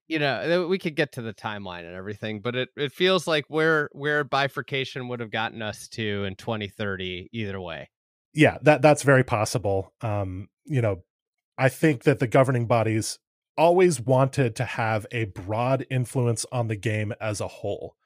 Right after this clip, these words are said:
Speaker 2: I don't think their intention ever was just to affect the professional game, because their research and their concern applies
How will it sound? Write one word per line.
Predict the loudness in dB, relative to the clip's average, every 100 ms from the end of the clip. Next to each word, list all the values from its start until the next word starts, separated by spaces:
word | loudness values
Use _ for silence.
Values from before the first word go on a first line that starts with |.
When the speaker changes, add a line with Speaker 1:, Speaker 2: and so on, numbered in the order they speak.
| _ _ _
Speaker 2:
I | 4
don't | 4 4
think | 2 2
their | 2 2
intention | 2 0 2 -2 0
ever | 2 4 6 4
was | 6 6 6 2 -6 -8 -8
just | 2 4 4 -2
to | -2 -2 0
affect | -4 -4 -4 -4 -8 _ _ _ _ _
the | -2
professional | 0 2 2 2 -2 -2
game, | -2 -6 -8 -14 -20 _ _ _ _
because | -4 0 2 4 2 -2 -4
their | 0 0
research | 2 2 0 4 4 4 0 -8 _
and | -2 0
their | 0 0
concern | -4 -8 -6 0 6 6 4 -2 -10 -14 _ _ _ _ _ _
applies | 2 4 6 6 4 0 -4 -6